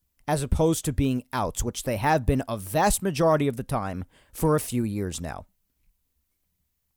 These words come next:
And this will see the return of a lot more offense, which is what the league claims that all these fans want. So both can be true. A part of you can think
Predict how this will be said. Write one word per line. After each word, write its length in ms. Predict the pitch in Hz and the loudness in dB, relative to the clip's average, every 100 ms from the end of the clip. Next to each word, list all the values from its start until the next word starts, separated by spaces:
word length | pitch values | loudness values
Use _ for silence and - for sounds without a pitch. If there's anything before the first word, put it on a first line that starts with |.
| _ _ - - - | _ _ -20 -20 -10
And 200 | 135 123 | -6 0
this 180 | 156 135 | 0 2
will 240 | 127 160 | 4 4
see 240 | 156 156 147 | 2 0 0
the 100 | 139 | -2
return 580 | 131 - 120 92 80 - _ _ _ _ _ _ _ | -4 -4 -4 -4 -10 -18 _ _ _ _ _ _ _
of 120 | 120 | -8
a 60 | 110 | -6
lot 340 | 101 123 120 | -2 0 0
more 200 | 110 101 | -2 -2
offense, 480 | 95 85 78 71 - - - - | -2 -6 -10 -10 -10 -12 -20 -10
which 180 | 123 127 | -8 -6
is 100 | 117 | -2
what 220 | 147 - | -2 -2
the 80 | 127 | -2
league 320 | 151 165 120 | 0 0 -2
claims 480 | - 165 196 160 131 | -4 0 0 0 -2
that 160 | 101 | -2
all 240 | 120 165 156 | 2 2 2
these 220 | 165 - | 0 -2
fans 420 | 127 123 131 107 | -2 -2 -2 -4
want. 420 | 101 85 67 - - _ _ _ _ _ _ _ _ _ _ _ _ _ _ - _ | -6 -6 -8 -12 -14 _ _ _ _ _ _ _ _ _ _ _ _ _ _ -20 _
So 160 | - 180 | -2 2
both 320 | 233 302 - | 4 4 6
can 240 | 233 254 | 4 4
be 100 | 220 | 0
true. 360 | - 196 120 - _ _ _ _ _ _ _ _ _ - | -2 0 0 -4 _ _ _ _ _ _ _ _ _ -8
A 60 | 147 | 4
part 280 | 170 226 | 6 6
of 80 | 240 | 4
you 120 | 226 | 0
can 140 | 233 220 | 0 -2
think 420 | - 175 170 - | 0 -2 -2 -6